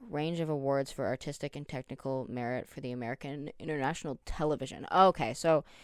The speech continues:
she would have to make a song for a television series.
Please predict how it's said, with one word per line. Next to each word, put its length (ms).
she 160
would 100
have 140
to 100
make 440
a 80
song 320
for 140
a 40
television 480
series. 340